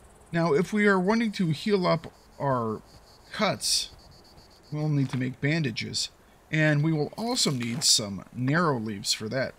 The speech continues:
So we have some stuff for our bandages here. Up next, we're going to grab some tobacco leaves here. And this will allow us to heal up burns. This will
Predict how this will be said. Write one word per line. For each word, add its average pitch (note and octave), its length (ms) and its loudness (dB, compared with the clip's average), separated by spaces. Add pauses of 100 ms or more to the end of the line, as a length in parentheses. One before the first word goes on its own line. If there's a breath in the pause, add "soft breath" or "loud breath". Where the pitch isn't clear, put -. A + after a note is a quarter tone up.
(120)
So A#2+ 300 -4 (360)
we A3 80 -4
have G3+ 140 2
some - 160 0
stuff C3 240 -2
for A#2 160 -6
our A2 40 -4
bandages B2+ 520 -4
here. G#3+ 160 -4 (920)
Up G3 120 0
next, B3+ 260 4
we're A#3+ 80 0
going F#3+ 220 4
to E3+ 220 2 (140)
grab E3 280 2
some C3 340 0 (320)
tobacco F3+ 720 0
leaves A#2+ 440 -2
here. C3 220 -4 (440 soft breath)
And E3+ 80 0
this B3+ 180 2
will C4+ 180 2
allow C#3 300 2
us C#3 240 2
to C#3+ 220 -2
heal C#3+ 480 -2
up A#2+ 160 -6 (260)
burns. D3+ 540 -4 (340 loud breath)
This F#3+ 180 0
will E3 240 -2